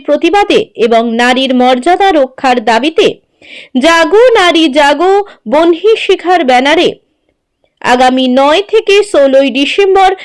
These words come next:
রাজ্যের চার প্রান্ত থেকে হাজার হাজার মহিলাদের অঙ্গীকার যাত্রা কলকাতা পর্যন্ত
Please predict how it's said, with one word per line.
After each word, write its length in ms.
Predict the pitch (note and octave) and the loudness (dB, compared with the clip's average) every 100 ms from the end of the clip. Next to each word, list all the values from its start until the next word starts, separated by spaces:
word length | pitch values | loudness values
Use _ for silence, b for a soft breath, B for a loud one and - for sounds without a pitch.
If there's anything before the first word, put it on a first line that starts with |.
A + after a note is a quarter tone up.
| B - | B -2
রাজ্যের 500 | B3+ C#4+ A#3+ D4 C#4+ B B | 0 0 0 -4 -4 B B
চার 320 | - E4 F#4 A4+ | -2 0 0 -2
প্রান্ত 400 | F4+ C4+ B3+ B3+ | -2 -2 -2 -4
থেকে 540 | B3+ C4+ C4 E4 F#4+ | -2 -4 -2 -2 -2
হাজার 540 | - D4 D4+ G4 A#4+ | -2 -2 0 0 0
হাজার 400 | F#4+ F#4+ F4 E4 | 0 -2 0 0
মহিলাদের 640 | D4 C#4 D4 C#4 C4+ C#4+ C4+ | 0 -4 -2 -2 -2 -2 -2
অঙ্গীকার 640 | - C#4+ D#4 F#4 G4+ G4+ | -2 -2 -2 -4 -2 -2
যাত্রা 460 | D#4+ D#4 - D#4+ D#4+ B B _ | -2 -4 -2 -2 -2 B B _
কলকাতা 500 | D4+ E4+ G#4+ A4 A4+ | -2 -2 -2 -2 -2
পর্যন্ত 640 | D#4+ C#4+ A#3 C#4+ C4+ C#4+ | 0 -2 0 -2 0 0